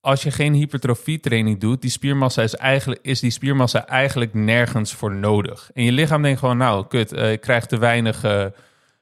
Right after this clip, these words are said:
calorieën binnen. Ehm, ik moet gaan besparen ergens. Ik moet mijn eigen massa gaan verbranden. Nou, weet je wat? Anders,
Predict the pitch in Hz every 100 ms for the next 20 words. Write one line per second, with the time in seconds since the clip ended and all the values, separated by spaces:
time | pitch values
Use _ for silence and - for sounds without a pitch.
0 | _ - 117 110 139 151 143 143 143 143
1 | 160 180 - 110 107 110 107 107 107 104
2 | 104 104 104 104 - 120 120 120 117 104
3 | 107 - 120 123 143 143 143 143 143 139
4 | 127 113 113 113 120 120 110 123 139 131
5 | 120 120 123 127 135 147 113 120 120 147
6 | - 135 135 131